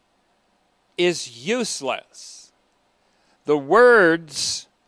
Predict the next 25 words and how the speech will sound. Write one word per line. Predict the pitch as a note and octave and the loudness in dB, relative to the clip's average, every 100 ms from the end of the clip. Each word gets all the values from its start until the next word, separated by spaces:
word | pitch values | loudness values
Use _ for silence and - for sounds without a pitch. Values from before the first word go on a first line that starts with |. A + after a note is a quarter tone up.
| _ _ _ _ | _ _ _ _
that | D#3 E3+ | 0 4
I'm | G#3 A#3+ | 4 0
speaking | G#3+ - - C4 - A3 F#3+ | -2 -6 -2 -4 -4 -8 -8
to | - F#3+ | -10 -10
you | F3+ G#3 D4 D3+ A2+ C#3+ E3 _ _ _ _ - | -8 -4 -2 -2 -4 -10 -14 _ _ _ _ 0
are | D#3+ E3 | 2 2
spirit, | - - - - D4+ G#3 B2 F3 - - - _ _ _ _ | -2 -6 -6 -2 2 2 0 -4 -10 -20 -20 _ _ _ _
pneuma, | F#3 A3+ C4 F3 C#3 D3+ _ _ - | -6 -2 -2 -2 -4 -6 _ _ -10
and | E3+ F3 | -8 0
they | G3 G3+ G3+ - | 0 0 -4 -2
are | F#3 F#3+ F#3 F3+ - | 0 0 -2 -6 -14
life." | D#3+ F3 G3 A3 F#3+ C3+ - - - - _ _ _ _ _ _ _ _ _ _ _ - | -10 -6 0 2 2 -2 -10 -20 -20 -20 _ _ _ _ _ _ _ _ _ _ _ -10
That's | D3+ C#3+ | -8 -6
John | - E3+ E3+ | 0 2 0
six | D#3+ - F3+ - | -4 -6 -6 -6
sixty-three. | F3+ D#3 - D#3 - F3+ F#3 A#2 - _ _ _ _ _ _ _ _ _ _ _ _ | -8 -10 -8 -8 -8 -4 -4 -4 -12 _ _ _ _ _ _ _ _ _ _ _ _
So | - E3 | -2 2
again, | E3+ G3 G3+ D#3+ | 2 4 2 2
he | D#3 | -2
was | D#3 C#3+ | 0 2
already | E3+ F#3 F3 | 4 4 2
the | D3+ | 0
man | D#3 F3 F3+ E3+ | 0 0 0 -2
from | - D#3 | -10 -4
heaven | F3 F#3+ A#3 C4+ | 0 0 -2 -6